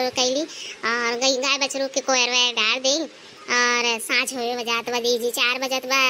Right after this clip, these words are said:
और जोन बा वो कुल काम करब बहुत जरूरी होला, आ, नहीं तो अकाज होला, देर हो जाला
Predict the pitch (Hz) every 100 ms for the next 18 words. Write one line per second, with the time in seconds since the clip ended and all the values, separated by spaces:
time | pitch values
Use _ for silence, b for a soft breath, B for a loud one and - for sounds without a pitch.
0 | 247 240 240 240 240 233 B B B -
1 | 285 285 269 262 262 262 262 254 247 254
2 | 247 247 240 285 262 254 247 233 - -
3 | - 240 226 220 254 262 269 262 226 247
4 | 247 226 226 233 240 240 226 247 254 247
5 | 240 233 240